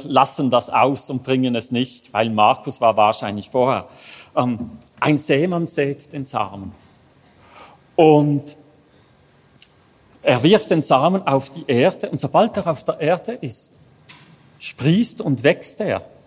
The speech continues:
Und der Sämann, der geht schlafen und steht auf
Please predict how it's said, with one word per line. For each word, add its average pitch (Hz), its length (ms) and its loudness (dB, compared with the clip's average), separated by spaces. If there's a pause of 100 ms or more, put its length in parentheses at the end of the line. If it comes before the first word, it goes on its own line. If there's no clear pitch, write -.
(1300)
Und 202 180 4
der 196 60 4
Sämann, 208 460 4
der 143 100 0
geht 120 260 -6
schlafen 202 540 4
und 131 140 -6
steht 139 400 -4
auf 170 480 0